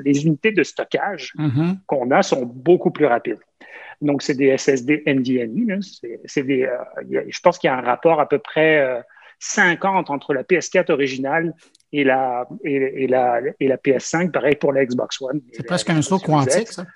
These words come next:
Speaker 2: <laughs>
Speaker 1: Ben, c'est à peu, c'est à peu près ça. Donc, c'est une grosse différence. Le défi qu'on a des jeux aujourd'hui qui doivent être sur les deux générations, c'est qu'on ne peut pas nécessairement penser à des nouveautés qui vont tirer parti complètement. Donc, ce qu'on voit classiquement,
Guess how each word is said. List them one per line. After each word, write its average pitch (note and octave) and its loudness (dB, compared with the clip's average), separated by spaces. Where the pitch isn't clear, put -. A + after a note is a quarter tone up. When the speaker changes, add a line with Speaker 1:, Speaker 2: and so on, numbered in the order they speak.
Speaker 2:
<laughs> B3 2
Speaker 1:
Ben, C#3 2
c'est C3 -2
à A#2 -2
peu, A2+ -8
c'est - -8
à C3 -4
peu F3+ 0
près C3+ -4
ça. A3+ 0
Donc, E3 0
c'est F#3 -4
une D#3 0
grosse G3+ 0
différence. F#3 -4
Le F3 4
défi G#3+ 0
qu'on G3 -2
a G3+ 2
des D3+ -2
jeux G3+ -4
aujourd'hui D3 -2
qui - -16
doivent F#3+ 2
être F3+ 2
sur D#3+ -2
les C#3 4
deux C#3+ 0
générations, C#3 -2
c'est D#3 -6
qu'on D3+ 0
ne C#3+ -6
peut D#3+ -6
pas D4+ -4
nécessairement F3+ 0
penser D3 0
à F#3+ 4
des D#3 2
nouveautés D#3+ 0
qui - -12
vont D#3+ -2
tirer D#3+ -4
parti - -6
complètement. D#3+ -2
Donc, - -14
ce - -12
qu'on A3+ 0
voit D#3+ 2
classiquement, E3 -4